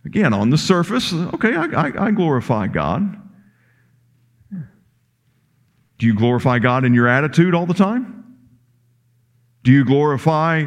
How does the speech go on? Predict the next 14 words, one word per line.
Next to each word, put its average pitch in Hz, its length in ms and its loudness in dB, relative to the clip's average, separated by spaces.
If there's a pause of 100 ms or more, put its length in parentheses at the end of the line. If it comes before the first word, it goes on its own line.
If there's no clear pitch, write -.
(140)
God 190 240 -2
in 196 100 4
your 214 120 4
relationships 214 800 0
all 95 140 -2
the 85 80 -6
time? - 400 -6 (840)
Do - 80 -10
you 98 120 -2
glorify 160 480 0
God 202 240 0
on 214 160 0
social 233 340 0
media 233 560 2